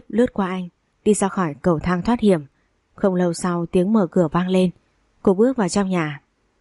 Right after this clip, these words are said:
Mã Thiên Xích nâng tay hung hăng day nguyệt thái dương, ép chính mình tỉnh táo lại. Tiếc là càng dùng lực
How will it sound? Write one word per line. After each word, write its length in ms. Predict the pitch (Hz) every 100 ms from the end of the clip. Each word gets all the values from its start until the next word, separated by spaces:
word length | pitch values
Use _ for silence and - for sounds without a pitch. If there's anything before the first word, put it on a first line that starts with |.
| _ _ _ _ _ _
Mã 160 | 202 202
Thiên 220 | 226 175
Xích 220 | - 262 -
nâng 200 | 202 185
tay 240 | 190 185
hung 240 | 180 190
hăng 320 | 185 185 175 165
day 240 | - 196
nguyệt 200 | 190 170
thái 200 | - 170
dương, 300 | 185 208 196 185 _ _ _ _ -
ép 160 | 240 -
chính 240 | 208 220
mình 200 | 240 175
tỉnh 220 | - 160
táo 220 | 120 165
lại. 280 | 208 190 160 _ _ _ _ _ _ _
Tiếc 180 | 233 226
là 220 | 190 165
càng 260 | - 170 160
dùng 180 | 180
lực 220 | 170 170